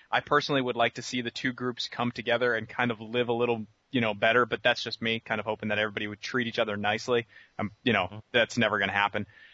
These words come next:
Speaker 1: Um, but, um, I, I think in the end it's kind of, by us calling, categorizing casual and us categorizing hardcore, I think we're actually just separating the two groups even further and further.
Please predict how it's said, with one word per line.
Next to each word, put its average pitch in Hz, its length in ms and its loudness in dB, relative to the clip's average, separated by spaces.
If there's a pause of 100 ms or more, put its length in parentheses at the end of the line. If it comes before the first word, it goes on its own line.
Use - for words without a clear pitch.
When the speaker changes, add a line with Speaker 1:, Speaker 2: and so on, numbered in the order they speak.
(160)
Speaker 1:
Um, 127 480 6 (160)
but, 147 340 4 (840)
um, 135 600 4 (540)
I, 165 260 4
I 185 100 2
think 220 200 2
in 190 80 2
the 165 100 2
end 170 140 4
it's 143 320 -2
kind 160 200 0
of, 127 140 0 (720)
by 135 220 4
us 147 180 6
calling, 139 480 2
categorizing 139 720 2
casual 127 480 0
and 113 140 -6
us 117 160 -6 (100)
categorizing 117 600 -2
hardcore, 113 520 -2
I 110 100 -6
think 113 200 -6
we're 113 80 2
actually 110 220 -2
just 110 160 -8
separating 113 340 -2
the 107 80 -6
two 120 160 -6
groups 113 340 -8
even 110 180 -6
further 104 300 -4
and 101 140 -8
further. 107 380 0